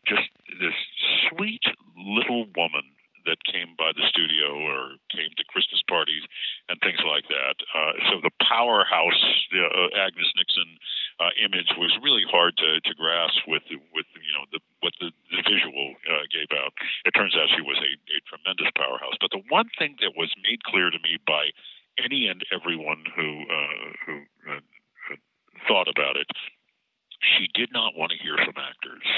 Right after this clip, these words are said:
about their character. She didn't want any input from any of us. She wanted to write the char-, write the show. So I never even thought for a moment of doing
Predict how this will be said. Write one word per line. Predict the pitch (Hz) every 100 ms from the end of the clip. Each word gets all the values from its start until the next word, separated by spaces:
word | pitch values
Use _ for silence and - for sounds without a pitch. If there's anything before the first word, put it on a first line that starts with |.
| - -
about | - 76 69 69 -
their | 76 67 -
character. | 76 69 - 76 - - _ _ _ _ - - - - -
She | -
didn't | - -
want | 76 80 _ _ _ _ -
any | 90 92 95
input | 85 - 85 -
from | 85 80 90
any | 76 71
of | 71
us. | 67 - - - -
She | 85
wanted | 82 80 78 - _ -
to | 85 80
write | 76 78 - -
the | -
char-, | - - - -
write | 185
the | -
show. | 165 220 - _ _ - - - - - -
So | 123 123 -
I | 95 90
never | 90 98 101 101 - 82 76
even | 110 95 85 82 _ - -
thought | 180 190
for | 113
a | 107
moment | 143 202 110
of | 71
doing | 80 71